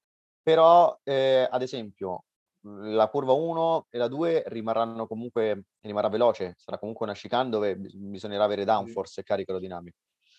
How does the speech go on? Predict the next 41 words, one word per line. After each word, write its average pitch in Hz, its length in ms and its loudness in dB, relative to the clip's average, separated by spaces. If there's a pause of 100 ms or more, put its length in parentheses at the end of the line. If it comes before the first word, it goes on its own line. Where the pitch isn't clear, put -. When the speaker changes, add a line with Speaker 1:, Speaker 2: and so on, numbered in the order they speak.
(100)
Speaker 2:
Curva 175 320 2
Speaker 1:
La 165 160 4
Speaker 2:
tre - 20 0
Speaker 1:
tre 160 220 6
la 147 80 6
Speaker 2:
quattro - 0 -
Speaker 1:
stessa 147 280 -2
Speaker 2:
lente? 196 40 0
Speaker 1:
cosa, 202 360 2 (120)
tre 143 360 -2
quattro 127 360 2
lente, 92 580 -6
la 107 120 -2
cinque 165 360 -2
si 131 120 -4
percorre 104 720 0 (160)
quasi 101 260 0
in 101 100 -12
pieno, 107 240 -2
non 98 120 -10
so, 101 120 -4
forse - 300 -10
col 95 140 -6
Speaker 2:
Sì. - 60 -16
Speaker 1:
pieno 95 260 -6
di 95 200 -10
carburante 98 800 -4
dovranno 92 300 -8
alzare 92 240 -10
un 92 80 -10
Speaker 2:
Sì. 120 40 -14
Speaker 1:
po', 127 140 6
però 113 160 2
anche 110 180 -6
quella 110 180 -4
è - 20 -6
una 101 120 -6
curva 110 240 -4
di 98 120 -8
carico 98 260 -4
aerodinamico. 90 600 -12